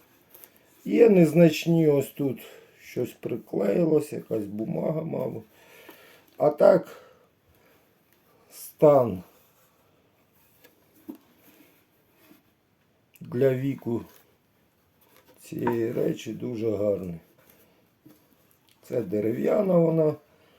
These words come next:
орнамент ось така, вишиванка. Ось тут є корінець такий. Колхоз імені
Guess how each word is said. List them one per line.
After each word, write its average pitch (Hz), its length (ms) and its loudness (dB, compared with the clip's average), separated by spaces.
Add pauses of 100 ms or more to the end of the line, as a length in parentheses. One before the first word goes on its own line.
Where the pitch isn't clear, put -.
(260)
орнамент 160 720 -2
ось - 200 -10
така, 110 520 -4 (200)
вишиванка. 110 840 -6 (3000)
Ось 147 320 2
тут - 320 -8
є 110 280 -2 (3750)
корінець - 680 -6
такий. - 580 -10 (1300)
Колхоз 135 640 0
імені 110 560 -4